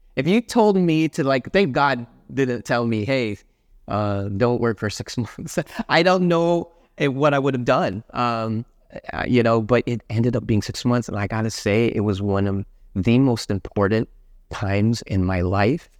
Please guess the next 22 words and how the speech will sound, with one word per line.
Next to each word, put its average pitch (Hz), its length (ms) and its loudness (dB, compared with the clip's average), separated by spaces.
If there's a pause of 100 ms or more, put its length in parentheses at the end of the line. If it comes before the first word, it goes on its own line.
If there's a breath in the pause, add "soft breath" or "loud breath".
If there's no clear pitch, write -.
(580)
Um, 95 280 -2
I 107 80 -4
got 98 220 -4
to - 100 -2
know 101 240 2
myself 98 920 -2
so - 400 -2
much 104 320 0
better. 98 420 -2 (600)
Um, 90 640 -4 (640)
some 160 280 0
stuff 170 260 0
I 185 100 4
didn't 190 400 2
like, 98 240 -2
a 117 80 -2
lot 165 200 2
of 202 60 -2
stuff - 240 -6
I 147 120 2
didn't 151 280 0
like, 98 260 -4